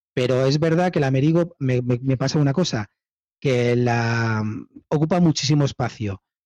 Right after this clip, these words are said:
Y luego así de combos, pues prefiero el Bora y el, y el Die Burgen. Y es más o menos un poco de ese, en ese, en ese tipo de combos. Entonces ya,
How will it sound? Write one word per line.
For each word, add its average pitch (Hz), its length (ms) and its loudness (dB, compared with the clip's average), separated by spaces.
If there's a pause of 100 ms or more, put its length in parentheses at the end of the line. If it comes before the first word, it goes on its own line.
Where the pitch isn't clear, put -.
(180)
Y 123 80 -4
luego 139 280 2
así 139 220 0
de 147 120 2
combos, 165 460 0
pues 135 140 -4
prefiero 123 320 -2
el 123 80 0
Bora 143 340 -2
y 165 160 2
el, 123 380 -2
y 127 200 -4
el 113 180 -4
Die 113 140 -2
Burgen. 131 360 -2
Y 113 80 -4
es 120 100 -6
más 139 200 -2
o 135 40 -2
menos 139 220 -2
un 147 80 -2
poco 143 340 -2
de 127 120 -6
ese, 135 180 -8
en 123 80 -6
ese, 131 160 -8
en 127 240 -6
ese 127 160 -8
tipo 135 200 -4
de 120 60 -2
combos. 117 380 -6
Entonces 127 240 -8
ya, 131 320 -6